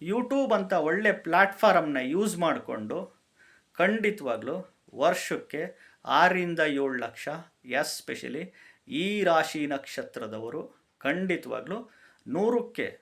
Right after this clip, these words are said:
ಫಿಫ್ಟಿ ಪರ್ಸೆಂಟ್ of the peoples ಖಂಡಿತವಾಗ್ಲೂ ದುಡ್ದೇ ದುಡಿತಾರೆ. ಖಂಡಿತವಾಗ್ಲೂ ವಿಡಿಯೋ ಇಷ್ಟ ಆದರೆ ಲೈಕ್ ಮಾಡಿ. ಹೊಸದಾಗಿ ವಿಡಿಯೋ ನೋಡ್ತಾ ಇದ್ದವರು, ಮೊದಲನೇ ಬಾರಿ ವಿಡಿಯೋ ನೋಡ್ತಾ ಇದ್ದವರು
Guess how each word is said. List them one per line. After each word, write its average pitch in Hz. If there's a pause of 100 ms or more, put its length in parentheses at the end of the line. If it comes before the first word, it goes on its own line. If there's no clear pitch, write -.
(140)
ಫಿಫ್ಟಿ 254
ಪರ್ಸೆಂಟ್ 196
of 156
the 147
peoples 127 (180)
ಖಂಡಿತವಾಗ್ಲೂ 156 (400)
ದುಡ್ದೇ 160
ದುಡಿತಾರೆ. 117 (560)
ಖಂಡಿತವಾಗ್ಲೂ 127 (840)
ವಿಡಿಯೋ 233
ಇಷ್ಟ 208
ಆದರೆ 156 (380)
ಲೈಕ್ 180
ಮಾಡಿ. 147 (680)
ಹೊಸದಾಗಿ 220
ವಿಡಿಯೋ 240
ನೋಡ್ತಾ 214
ಇದ್ದವರು, 180
ಮೊದಲನೇ 254
ಬಾರಿ 226
ವಿಡಿಯೋ 208
ನೋಡ್ತಾ 180
ಇದ್ದವರು 175